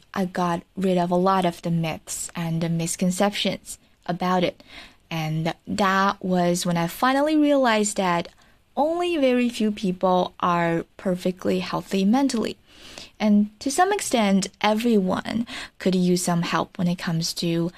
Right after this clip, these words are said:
navigating the ups and downs of life. As for the requirements, I don't know for sure, but I guess therapists should be very good listeners to be able to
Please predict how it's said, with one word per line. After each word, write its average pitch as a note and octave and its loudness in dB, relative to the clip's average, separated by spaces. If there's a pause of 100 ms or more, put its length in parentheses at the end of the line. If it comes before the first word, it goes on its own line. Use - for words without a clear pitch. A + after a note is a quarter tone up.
(400)
navigating E3+ 0
the E3+ -2
ups - -4
and E3 0
downs - -4
of - -8
life. - -2 (640)
As G3+ 0
for G3 0
the F#3 4
requirements, A3 2
I G#3+ 4
don't G3+ 6
know F#3 4
for F#3 -2
sure, G3+ 2
but G#3 0
I F#3+ 2
guess F#3+ 0 (600)
therapists C4+ 4
should F#3+ 0
be F#3 2
very F#3+ 4
good A3+ 2
listeners B3+ 2
to - -20
be - -2
able F3+ 2
to E3+ -2